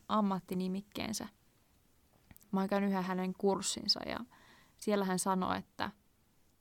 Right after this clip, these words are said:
että kun sä s-, sä oot niinku vaikka sinkkuna, niin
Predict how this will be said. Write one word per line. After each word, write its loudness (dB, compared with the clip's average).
että -8
kun -6
sä 2
s-, -6
sä -6
oot -4
niinku -6
vaikka -10
sinkkuna, -4
niin -2